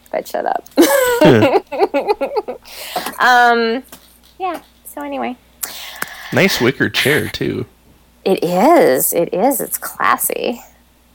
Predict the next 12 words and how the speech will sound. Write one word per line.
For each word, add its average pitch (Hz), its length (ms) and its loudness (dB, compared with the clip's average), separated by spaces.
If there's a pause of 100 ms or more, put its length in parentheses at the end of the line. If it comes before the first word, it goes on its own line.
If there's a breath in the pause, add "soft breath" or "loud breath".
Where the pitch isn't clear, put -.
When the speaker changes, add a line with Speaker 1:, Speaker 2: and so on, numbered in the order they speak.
(560 soft breath)
Speaker 1:
And 359 160 4
I 571 140 4
gotta 427 200 4
say, 349 240 0
her 403 240 -2
hair, 220 480 0
she - 180 -10
had 311 220 -2
some 165 480 -6
kick-ass - 540 -2
long 190 260 -6
hair 196 420 -8